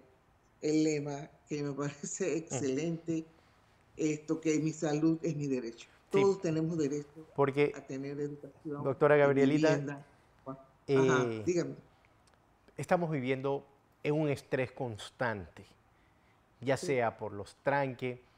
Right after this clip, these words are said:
Speaker 2: el calor que está ocasionando también mucho estrés, eh, las personas ya no saben qué hacer, eh, la situación que, que se puede estar viviendo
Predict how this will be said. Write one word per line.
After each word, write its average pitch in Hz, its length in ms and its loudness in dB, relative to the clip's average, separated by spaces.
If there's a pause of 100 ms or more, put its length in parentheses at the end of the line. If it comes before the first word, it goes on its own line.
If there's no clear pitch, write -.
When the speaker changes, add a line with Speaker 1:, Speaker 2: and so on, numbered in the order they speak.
(280)
Speaker 2:
el 170 240 2
calor 160 480 4
que 147 80 -4
está 147 240 -2
ocasionando 135 580 -4
también 123 360 -6
mucho 127 280 -6
estrés, 120 640 -4 (340)
eh, 107 460 -4 (140)
las 107 120 -10
personas 120 380 -8
ya 117 100 -4
no 113 80 -10
saben 104 280 -10
qué 104 80 -12
hacer, 123 500 -8 (420)
eh, 131 140 -2
la 127 160 2
situación 131 720 -6
que, 107 320 -6 (400)
que 120 100 -6
se 120 120 -8
puede 123 220 0
estar 117 280 -4
viviendo 113 540 -6